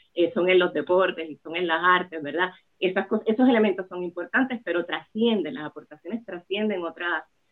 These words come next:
eh, otras áreas, ¿verdad? Eh, y abrir puertas. Yo creo y, y estoy segura de que, eh, de que esta iniciativa,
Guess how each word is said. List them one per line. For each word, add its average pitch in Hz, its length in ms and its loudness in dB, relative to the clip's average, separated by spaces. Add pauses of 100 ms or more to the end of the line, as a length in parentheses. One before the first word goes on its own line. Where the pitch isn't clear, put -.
(220)
eh, 143 460 0 (760)
otras 170 300 0
áreas, 156 380 0
¿verdad? 156 340 -4 (460)
Eh, 165 560 6
y 202 100 0
abrir 190 400 2
puertas. 185 580 -4 (540)
Yo 170 200 0
creo 220 680 4
y, 185 380 2
y 175 120 2
estoy 190 320 -2
segura 202 580 2 (340)
de 185 300 0
que, 180 440 4
eh, 170 640 0
de 185 140 -6
que 175 140 -4
esta 202 180 -4
iniciativa, 208 1040 0